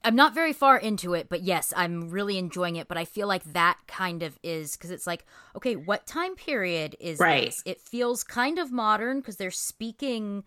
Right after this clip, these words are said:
Speaker 1: in a more modern way,
Speaker 2: Mm-hmm.
Speaker 1: but yet some of the clothes and
Speaker 2: Right.
Speaker 1: some of the things.
Speaker 2: The way that they've kind of layered that, like, nineteen eighties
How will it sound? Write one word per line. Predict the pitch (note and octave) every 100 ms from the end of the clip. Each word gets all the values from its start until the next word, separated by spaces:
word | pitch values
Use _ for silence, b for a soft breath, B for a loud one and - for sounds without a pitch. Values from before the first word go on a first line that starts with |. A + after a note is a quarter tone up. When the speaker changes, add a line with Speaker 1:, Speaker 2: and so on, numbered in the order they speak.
| -
Speaker 1:
in | G#3+
a | A3
more | G#3 G3+
modern | F#3+ F#3+ F#3+ G3 F#3+ G3+
way, | F#3+ F3+
Speaker 2:
Mm-hmm. | F3
Speaker 1:
but | F#3 F#3
yet | F#3 F3 -
some | - F#3+ F3
of | F3+
the | A3+
clothes | - E4 E4 G#3+ E3+ D#3 E3+
and | E3+ F#3
Speaker 2:
Right. | F#3 G3 E3
Speaker 1:
some | D3+
of | F#3
the | G#3
things. | G#3+ - C4+ A#3+ G3+ F#3+ F3+ -
Speaker 2:
The | A#3+
way | A#3 A#3+
that | A#3+
they've | A#3 G#3+
kind | G#3+ G#3
of | E3+
layered | E3 F3 F#3 F#3
that, | F3 E3
like, | E3 D#3+ - -
nineteen | G3+ G#3 - A3 F3+
eighties | F3+ F3+ F#3+ F#3 E3+